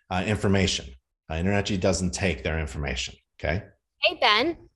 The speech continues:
Speaker 1: Yeah.
Speaker 2: When you go to websites, um, if you click on any more, can you zoom in just a little bit so people can see it in the back?
Speaker 1: You got it.
Speaker 2: Okay.
Speaker 1: Get experience.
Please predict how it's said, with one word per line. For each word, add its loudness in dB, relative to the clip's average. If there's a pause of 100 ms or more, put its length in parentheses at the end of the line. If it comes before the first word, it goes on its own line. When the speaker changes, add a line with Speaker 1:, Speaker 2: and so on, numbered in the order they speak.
(120)
Speaker 1:
Yeah. 6
Speaker 2:
When 4
you 2
go -2
to -2
websites, 2
um, 2
if 0
you 0
click -4
on 4
any 2
more, 0
can 0
you 4
zoom 2
in 2
just -4
a -2
little 2
bit -2
so -10
people -4
can -6
see 2
it 2
in 0
the -4
back? 0 (340)
Speaker 1:
You 4
got 6
it. -2 (640)
Speaker 2:
Okay. -20 (2250)
Speaker 1:
Get 6
experience. 2